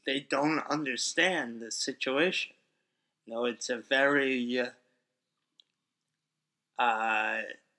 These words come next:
difficult situation there. You know, people,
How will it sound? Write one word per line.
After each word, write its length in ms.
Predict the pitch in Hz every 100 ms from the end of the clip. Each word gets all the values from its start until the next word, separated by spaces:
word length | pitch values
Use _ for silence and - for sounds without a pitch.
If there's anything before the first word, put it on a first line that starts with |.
| _ -
difficult 640 | 147 - - 156 147 -
situation 800 | - 139 - 151 160 - 120 104
there. 300 | 101 104 107 _ _ _ _ _ _
You 80 | 123
know, 220 | - - _ -
people, 800 | 147 135 - 143 131 139 131